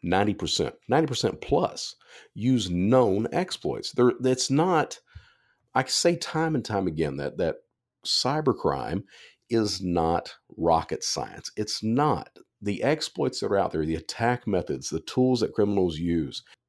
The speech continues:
over ninety percent of them are known. They're known. The problem is, is that people don't put in, they don't update their systems in a timely manner. They don't train their employees on, on how to look for attack vectors, things like that. That's the problem.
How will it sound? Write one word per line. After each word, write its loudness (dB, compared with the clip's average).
over 2
ninety -2
percent -2
of 0
them -4
are 4
known. 0
They're 4
known. 2
The -6
problem 2
is, 4
is -6
that 0
people -6
don't 0
put -2
in, 0
they 0
don't 0
update -2
their -2
systems -6
in -10
a -8
timely -6
manner. -12
They 4
don't 2
train 0
their 4
employees 2
on, 0
on -2
how 0
to -8
look 2
for 2
attack 0
vectors, -4
things 0
like 0
that. 0
That's 2
the -2
problem. 2